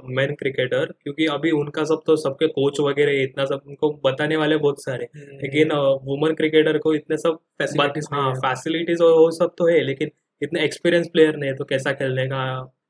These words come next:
Speaker 1: एंटरटेनमेंट की तूने बात करी, तो वो लोग सिर्फ खेलने की वजह से खेल रहे हैं, लेकिन उनमें पैशन है और पैशन फॉलो करते हुए सब, सब लोग, अ, वुमेन क्रिकेट खेल रहे हैं। In rather than men cricketer की बात करें हम लोग, तो उसमें सब आर्ग्यू होता है, अ, काउंटर वगैरह होता है, सब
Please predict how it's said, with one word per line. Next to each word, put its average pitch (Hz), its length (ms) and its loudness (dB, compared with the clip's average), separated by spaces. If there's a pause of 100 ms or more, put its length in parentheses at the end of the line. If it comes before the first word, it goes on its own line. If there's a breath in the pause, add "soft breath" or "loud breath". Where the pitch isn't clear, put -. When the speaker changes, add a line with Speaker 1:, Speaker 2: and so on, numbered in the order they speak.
Speaker 1:
एंटरटेनमेंट 147 560 0
की 147 40 2
तूने 147 180 -2
बात 131 380 0
करी, 143 120 0
तो 151 160 4
वो 151 100 6
लोग 156 120 4
सिर्फ 165 200 -6 (180)
खेलने 151 280 2
की 156 80 4
वजह 147 240 0
से 147 140 -2
खेल 135 220 -4
रहे 139 160 -6
हैं, 160 80 -2
लेकिन 156 200 0
उनमें 156 280 -2
पैशन 143 720 -2
है 151 60 -2
और 147 100 -2
पैशन 147 340 0
फॉलो 151 300 6
करते 156 220 6
हुए 156 140 10
सब, 156 160 0 (560)
सब 135 260 -6
लोग, 143 240 -4
अ, 135 100 6 (120)
वुमेन 135 220 -2
क्रिकेट 135 300 -4
खेल 131 180 -4
रहे 139 140 -4
हैं। 185 80 -6 (400)
In 147 120 -6
rather 143 280 -2
than 151 240 -2
men 147 280 -4
cricketer 151 540 0
की 160 60 -10
बात 135 320 -2
करें 147 180 -2
हम 131 140 -6
लोग, 147 260 -6
तो - 300 -14
उसमें 147 200 -4
सब 143 360 0
आर्ग्यू 143 380 0
होता 135 340 -4
है, 131 260 -4 (380)
अ, 135 60 -6
काउंटर 135 420 -2
वगैरह 143 300 0
होता 135 300 -4
है, 131 80 -4
सब 135 160 -4